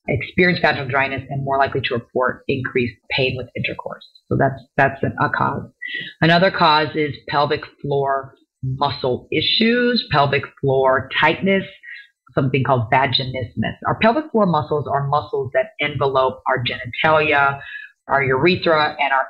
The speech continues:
anus. Okay, this, the pelvic floor muscles are, uh,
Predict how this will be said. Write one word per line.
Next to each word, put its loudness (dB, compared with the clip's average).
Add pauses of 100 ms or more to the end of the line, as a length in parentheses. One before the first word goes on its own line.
anus. -10 (220)
Okay, 0
this, 0 (100)
the -2
pelvic 2
floor 2
muscles -2
are, 2 (140)
uh, -2